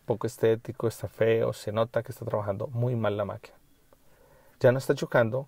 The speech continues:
ya está bien sincronizada, pero eso no quiere decir que cosa bien. Son cosas totalmente diferentes. Tiene una tensión deficiente,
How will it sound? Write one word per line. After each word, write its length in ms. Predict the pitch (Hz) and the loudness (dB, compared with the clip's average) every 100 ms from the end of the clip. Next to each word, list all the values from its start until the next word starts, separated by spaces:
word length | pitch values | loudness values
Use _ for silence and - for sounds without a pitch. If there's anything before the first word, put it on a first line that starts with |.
| _ | _
ya 80 | - | -4
está 160 | 120 120 | 0 0
bien 140 | 127 | 0
sincronizada, 580 | 120 127 135 135 120 107 - | -2 -4 -4 2 4 4 2
pero 360 | 113 110 117 | 0 2 2
eso 280 | 127 120 - | 0 0 -2
no 120 | 120 | -2
quiere 240 | 117 127 123 | -2 -2 0
decir 280 | 120 117 104 | 0 0 -2
que 160 | 110 | -4
cosa 320 | - 101 - | -4 -4 0
bien. 220 | 101 95 - _ _ _ _ - | 0 -2 -10 _ _ _ _ -6
Son 100 | - | -4
cosas 300 | 107 113 131 | -2 0 0
totalmente 520 | - 113 98 101 - 104 | 0 0 0 -2 -2 -4
diferentes. 580 | 98 82 78 - - _ _ _ _ _ - | -2 -4 -6 -12 -20 _ _ _ _ _ 0
Tiene 300 | 123 117 - | 2 2 0
una 340 | 135 113 110 - - | -2 0 0 -4 -4
tensión 600 | - 107 - 113 107 110 | -2 -2 -2 0 0 0
deficiente, 840 | 113 - 113 127 123 113 110 107 | -2 -2 -2 0 0 0 0 0